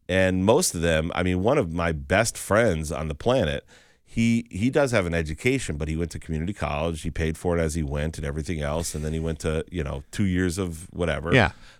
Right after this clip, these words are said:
Speaker 1: But he's, he's a, he was a union carpenter. Now he's a union elevator worker. He's, he's doing better than all of my
Speaker 2: Yeah.
Speaker 1: friends combined.
Speaker 2: He's doing better than the dopey kid that just got a, a,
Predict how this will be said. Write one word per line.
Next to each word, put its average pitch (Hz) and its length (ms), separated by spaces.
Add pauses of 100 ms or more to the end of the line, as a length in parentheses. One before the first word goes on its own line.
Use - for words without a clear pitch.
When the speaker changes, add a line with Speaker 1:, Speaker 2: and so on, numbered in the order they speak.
(100)
Speaker 1:
But 113 120
he's, 147 420 (340)
he's 113 300
a, 90 60
he 82 160
was 78 100
a 78 60
union 76 260
carpenter. 120 440
Now 82 200
he's 78 140
a 80 60
union 80 360
elevator 98 480
worker. 120 420 (520)
He's, 143 680 (120)
he's 139 460
doing 120 420
better 117 420
than 92 240
all 214 720
of 190 120
my 180 160
Speaker 2:
Yeah. 196 100
Speaker 1:
friends 160 240
combined. 90 420
Speaker 2:
He's 247 220
doing 233 300
better 180 200
than 147 140
the 127 120
dopey 147 360
kid 151 240
that 127 100
just 139 240
got 135 160
a, 113 200 (100)
a, 113 220